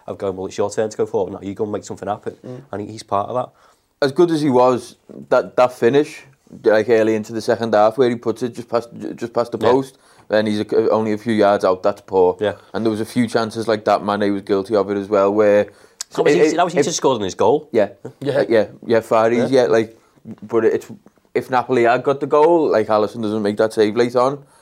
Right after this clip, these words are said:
Speaker 3: then we're ruining them chances, and, and Salah's nowhere near man of the match. We're probably saying, "No, he missed a huge chance."
Speaker 1: Yeah, yeah.
Speaker 3: Same, same with Mane. As it is,
Speaker 2: Doesn't
Speaker 3: as,
Speaker 2: matter.
Speaker 3: as it is, we kept them out. It doesn't matter.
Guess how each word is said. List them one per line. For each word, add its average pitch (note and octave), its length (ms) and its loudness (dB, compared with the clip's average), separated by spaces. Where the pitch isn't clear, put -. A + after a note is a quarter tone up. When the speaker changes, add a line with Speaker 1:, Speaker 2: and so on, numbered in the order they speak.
Speaker 3:
then G#2+ 280 -2
we're A2+ 180 2
ruining G#2 300 -4
them A#2 140 -6
chances, B2+ 420 -4
and, A#2+ 160 -6
and G2+ 340 -4
Salah's G#2 340 0
nowhere G#2 280 -2
near F#2+ 180 -4
man G#2 160 -2
of G#2+ 60 -4
the A2+ 60 -4
match. A#2 200 -4
We're G#2+ 100 0
probably G#2 260 -4
saying, G2+ 280 -2
"No, F#2+ 280 -2
he G#2 60 -8
missed G#2 240 -6
a - 20 -8
huge G2+ 360 -6
chance." F#2+ 320 -2
Speaker 1:
Yeah, F#2+ 60 -12
yeah. G2 40 -18
Speaker 3:
Same, G2+ 280 0
same G2+ 260 -2
with G2 80 -8
Mane. A#2 440 -2
As A#2+ 140 -2
it A2 120 2
is, C3+ 320 0
Speaker 2:
Doesn't G2+ 160 -2
Speaker 3:
as, A2 80 0
Speaker 2:
matter. - 240 -2
Speaker 3:
as B2 120 2
it B2+ 120 4
is, A#2 120 2
we B2+ 80 -4
kept A#2 220 -2
them A#2 140 -4
out. A#2 160 0
It B2+ 80 -10
doesn't A#2 220 -4
matter. A2+ 320 -2